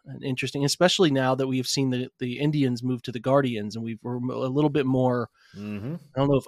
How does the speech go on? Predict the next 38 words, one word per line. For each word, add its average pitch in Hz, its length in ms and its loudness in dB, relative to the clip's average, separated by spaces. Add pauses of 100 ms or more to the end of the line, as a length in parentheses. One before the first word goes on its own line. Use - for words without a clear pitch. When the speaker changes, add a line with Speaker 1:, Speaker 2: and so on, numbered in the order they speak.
(100)
Speaker 1:
open 151 340 4
is 117 140 -4
the 127 100 -4
right 120 240 -4
word. 131 260 2
We're 143 120 4
just 135 240 0
more 135 220 6
accepting 135 520 2
of 123 140 2
this 131 180 0
as 123 100 0
something 131 360 0
that 120 160 -2
can 120 120 -6
happen 127 380 0
to - 80 -8
break 120 260 -4
tradition. 120 520 -4
And 127 100 2
I 208 120 8
think 208 200 2
there 170 100 6
would 147 120 4
be 139 140 2
a 113 100 2
humongous 131 720 2
faction 123 400 -6
of 113 80 -8
people 117 260 -10
who 120 100 -4
would 113 120 -6
wanna 113 200 -8
keep - 200 -12
it 107 80 -12
the 101 80 -16
Browns, 123 400 -2
but 107 220 -6